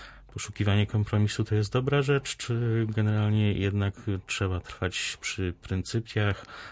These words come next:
I jak mogłaby wyglądać ta ocena i ten kompromis?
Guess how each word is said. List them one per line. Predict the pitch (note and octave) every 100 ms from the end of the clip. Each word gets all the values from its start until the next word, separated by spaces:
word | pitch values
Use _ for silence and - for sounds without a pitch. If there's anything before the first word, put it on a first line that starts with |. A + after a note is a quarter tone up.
| - G2
I | G2+ G#2+
jak | G#2 F#2+ -
mogłaby | G2 F2 F2 F2 F2 F2+ F2+ F2 F#2+ G#2
wyglądać | F#2 F2 F2 E2+ -
ta | F2+
ocena | F2 - E2 E2
i | D#2
ten | - D2+
kompromis? | - D2 - C#2 G#2 -